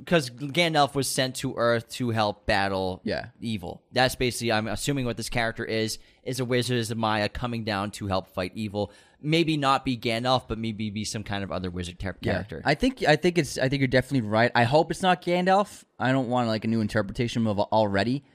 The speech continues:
Speaker 2: Um, but I think it's, I think you're definitely right. It's definitely gotta be a wizard, a gray wizard.
Speaker 1: And I think Galadriel's a great character so far. Her fighting sequences is, are incredible. Uh, she's clearly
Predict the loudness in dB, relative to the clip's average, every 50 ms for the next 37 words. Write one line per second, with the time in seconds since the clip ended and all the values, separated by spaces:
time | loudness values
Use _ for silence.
0 | _ _ _ _ _ _ _ -6 -4 -2 -2 -2 -2 -2 0 2 4 4 4 4
1 | 2 0 0 2 0 0 0 -2 -4 0 0 2 2 2 0 2 2 2 2 2
2 | 2 2 2 2 2 2 0 0 0 0 -2 -4 -4 -4 -2 -2 0 0 0 0
3 | 0 0 0 -2 -2 -2 -2 -2 0 -2 -2 -2 -4 -4 -6 -4 -2 0 0 0
4 | 0 -2 -6 -6 -8 -8 -10 -12 _ -6 -4 -4 -2 -2 -4 -6 -6 -6 -6 -2
5 | 0 2 4 2 2 2 0 -2 -2 -4 -6 -4 -4 -4 -2 0 0 -2 -2 -2
6 | -6 -6 -4 -2 -4 -4 -4 -2 0 2 4 4 4 4 2 2 0 0 -2 -2
7 | -2 -2 -2 0 0 0 -2 -4 -6 -6 -8 -8 -8 -8 -8 -6 -6 -6 -6 -8
8 | -8 -8 -6 -6 -4 -4 -4 -4 -2 0 2 2 2 0 0 0 2 2 0 -2
9 | -4 -10 _ _ _ _ -6 -4 -2 -2 -2 -2 -4 -4 -6 -6 -6 -8 -6 -4
10 | -2 0 0 0 0 0 -2 -2 -4 -6